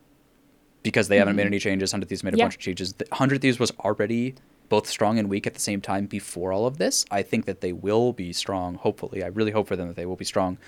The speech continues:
Speaker 1: going forward. But C nine is already a put-together team. They had to change nothing. They only had to improve. And because they know their identity so clearly,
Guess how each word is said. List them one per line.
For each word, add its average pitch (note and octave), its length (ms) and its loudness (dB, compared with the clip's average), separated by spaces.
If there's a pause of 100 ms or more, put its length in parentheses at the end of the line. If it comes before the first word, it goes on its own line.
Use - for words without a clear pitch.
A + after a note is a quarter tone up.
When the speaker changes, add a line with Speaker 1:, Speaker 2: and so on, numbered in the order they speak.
(220)
Speaker 1:
going G#2 180 6
forward. G#2+ 400 2
But G2+ 120 0
C A#2+ 200 2
nine A2+ 220 4
is F#2 180 -4
already F#2 260 -2
a A#2 60 2
put-together F#2 400 -4
team. F2+ 260 -6
They F#2 80 -6
had F#2 140 -10
to - 60 -8
change G2 260 -4
nothing. F2 320 -6
They F2 100 -8
only F#2 220 -4
had F2+ 140 -6
to - 100 -10
improve. G2 580 -2 (300)
And G#2+ 140 -2
because A2+ 220 -2
they G#2+ 80 0
know A2+ 120 2
their A2 100 2
identity F#2 480 -6
so B2+ 220 0
clearly, C#3 520 0